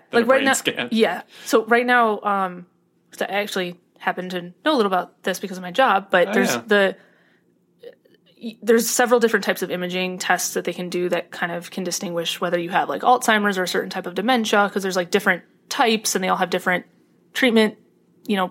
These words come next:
Speaker 2: regimens and different stuff like that. But th-, it's, it's kind of complicated, like, all the imaging you'd have to go through to, like, act-, really distinguish all of that. So
Speaker 1: Mm-hmm.
Speaker 2: doing something much easier and quicker is advantageous to everybody.
Speaker 1: And probably less expensive. <laughs>
Speaker 2: Yes. Yeah.
Speaker 1: Significantly.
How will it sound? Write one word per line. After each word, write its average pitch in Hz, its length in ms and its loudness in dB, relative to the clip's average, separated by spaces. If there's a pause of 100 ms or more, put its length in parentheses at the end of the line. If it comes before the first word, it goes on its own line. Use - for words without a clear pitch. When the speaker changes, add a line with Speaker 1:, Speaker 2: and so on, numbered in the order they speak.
(140)
Speaker 2:
regimens 190 420 0
and 180 100 -8
different 180 360 -8
stuff 175 180 -2
like 170 140 -4
that. 170 180 0
But - 140 -4
th-, - 180 -18
it's, 208 240 -2 (340)
it's 220 140 2
kind 240 140 2
of - 80 -2
complicated, 175 560 0
like, 160 120 0
all 175 100 2
the 165 140 0 (100)
imaging 180 360 -6
you'd 180 140 -8
have 175 100 -4
to 175 80 -10
go 170 80 -4
through 170 200 -8
to, 143 60 -4
like, - 160 -6
act-, 180 200 -2
really 170 260 -2
distinguish 180 460 -4
all 208 100 4
of 208 60 0
that. 226 260 4
So 180 140 2
Speaker 1:
Mm-hmm. 95 300 -2 (220)
Speaker 2:
doing 214 240 6
something 196 400 0
much 185 220 -4
easier 185 300 2
and 175 100 -10
quicker 170 320 -2
is - 280 -6 (260)
advantageous 175 420 -2
to - 80 -2
everybody. 131 400 -4
Speaker 1:
And 98 100 -10
probably 90 200 2
less 87 180 -4
expensive. 92 500 -12 (120)
<laughs> 160 100 -6 (560)
Speaker 2:
Yes. 220 400 2 (100)
Yeah. 185 180 2
Speaker 1:
Significantly. 92 840 -4